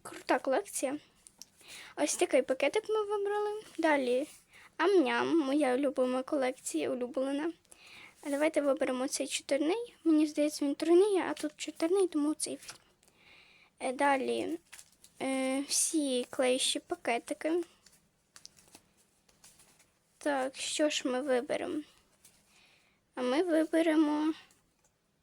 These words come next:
ось такий типу пластир. Ну, я вже забула, що це таке, але потім ми дізнаємось.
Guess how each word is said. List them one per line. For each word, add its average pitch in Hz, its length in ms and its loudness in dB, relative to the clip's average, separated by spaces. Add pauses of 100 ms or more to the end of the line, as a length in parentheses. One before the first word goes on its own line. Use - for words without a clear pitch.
(840)
ось 311 220 -2
такий 294 340 -2 (120)
типу 285 300 -4 (100)
пластир. 277 680 -2 (340)
Ну, 294 80 4
я 330 140 6
вже 339 180 6
забула, 466 420 8
що - 120 -2
це - 160 -2
таке, 392 380 0
але 254 160 2
потім 330 360 -4 (340)
ми 277 100 0
дізнаємось. 254 720 -4